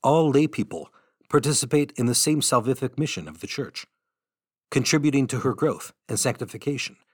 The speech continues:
with all their efforts. This call is especially important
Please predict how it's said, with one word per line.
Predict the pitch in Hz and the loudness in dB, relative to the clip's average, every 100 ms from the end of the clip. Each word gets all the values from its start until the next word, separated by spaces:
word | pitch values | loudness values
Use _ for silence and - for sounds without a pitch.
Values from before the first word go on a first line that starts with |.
| _ _ - | _ _ -2
with | 107 - | -2 0
all | 131 | -2
their | 92 95 | -2 -4
efforts. | 98 - - - - _ _ _ _ _ _ _ _ _ _ _ _ | -6 -12 -10 -10 -10 _ _ _ _ _ _ _ _ _ _ _ _
This | 113 147 - | 2 2 2
call | 160 117 85 - | 0 0 -2 -4
is | 131 127 | -2 0
especially | 143 - 160 - 135 | 0 0 -2 -2 0
important | 120 110 147 92 78 | -2 0 -2 -2 -8